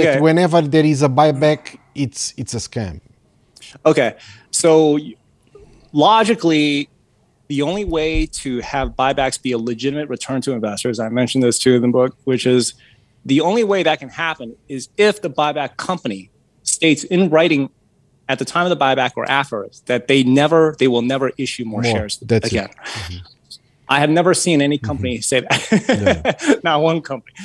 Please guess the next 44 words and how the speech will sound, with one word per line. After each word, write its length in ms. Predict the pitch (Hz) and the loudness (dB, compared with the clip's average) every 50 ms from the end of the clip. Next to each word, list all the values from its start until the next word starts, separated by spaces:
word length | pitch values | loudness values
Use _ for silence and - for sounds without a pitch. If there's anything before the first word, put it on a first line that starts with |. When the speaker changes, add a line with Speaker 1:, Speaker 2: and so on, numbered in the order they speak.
| 208 | -6
Speaker 2:
Mm-hmm. 220 | 123 113 104 95 95 | -4 -4 -4 -2 0
Speaker 1:
Um, 300 | 135 139 135 135 131 139 | 0 2 2 2 2 4
not 160 | 156 185 233 | 2 2 2
even 120 | 247 226 | 2 0
Apple. 360 | 208 190 185 175 - - - - | 0 0 0 -2 -2 -6 -12 -8
Apple 360 | - 160 180 202 233 233 220 214 | -4 -2 -2 0 0 0 -2 -2
so 220 | - 226 220 190 | -2 -4 -6 -4
far 300 | - 196 180 175 170 170 165 | -4 -2 -2 -2 -2 -2 -4
in 60 | 156 | -8
the 60 | 143 127 | -10 -12
past, 420 | - 160 160 156 156 - - - | -8 -6 -6 -6 -6 -6 -6 -4
I 100 | 156 143 | -4 -4
say 240 | 131 - 143 135 135 | -4 -4 -4 -6 -6
fifteen 540 | - - - - 147 - - 180 165 151 143 | -6 -8 -8 -8 -8 -4 -2 -2 0 2 2
years 400 | 139 147 156 170 175 165 - - _ _ _ _ _ _ _ _ _ - | 4 4 4 4 2 0 -2 -10 _ _ _ _ _ _ _ _ _ -2
or 220 | 139 131 131 127 | 0 0 0 0
ten, 200 | - - 160 160 | 0 -2 -4 -2
fifteen 300 | 151 - 160 - 185 170 | 0 -2 -2 -2 -2 -2
years 220 | 156 151 160 160 - | 0 0 -2 -2 -2
have 80 | 151 | -2
been 140 | 135 143 127 | -2 -2 0
very 160 | 131 143 156 | 2 0 0
legitimate 400 | 147 135 139 127 - 147 147 165 | 2 0 -2 0 0 -2 -2 -2
in 80 | 160 147 | -4 -6
terms 200 | - 151 147 131 | -6 -6 -6 -6
of 80 | 135 - | -8 -6
paying 240 | - 143 143 127 | -4 -4 -4 -2
dividends 460 | 117 135 135 139 156 156 160 160 143 143 | 0 0 0 2 2 2 2 0 -2 -4
and 260 | - 120 120 110 - | -4 -4 -6 -4 -2
buying 240 | 131 127 127 131 120 | 0 0 0 0 0
back 220 | 123 120 120 - | 0 0 0 -2
stocks 340 | - - 120 113 107 - - | -4 -6 -4 -6 -6 -6 -6
without 280 | 117 107 110 113 - | -4 -2 -2 -4 -4
printing 280 | - 170 165 165 202 196 | -4 -8 -6 -6 -6 -4
more, 280 | 185 180 196 208 208 - _ _ _ _ - | -2 -2 -2 -4 -4 -8 _ _ _ _ -2
right? 240 | 170 175 185 175 - - _ _ _ _ _ _ _ _ - | 0 0 0 0 -2 -10 _ _ _ _ _ _ _ _ -14
But 580 | 147 135 123 170 190 190 156 139 135 - - - _ _ _ _ _ _ _ _ - | -10 -4 0 2 4 4 4 4 2 0 -2 -10 _ _ _ _ _ _ _ _ -12
the 160 | 165 143 143 | -8 -6 -6
problem 260 | - 185 180 175 165 156 | -2 0 0 2 2 0
is 80 | 135 | 0
they 120 | 120 143 135 | 2 0 0
leave 200 | 135 156 160 143 | 0 -2 -2 -2
that 160 | 147 131 120 | -2 -2 -2
open, 300 | 131 147 139 - - | -2 -4 -4 -6 -12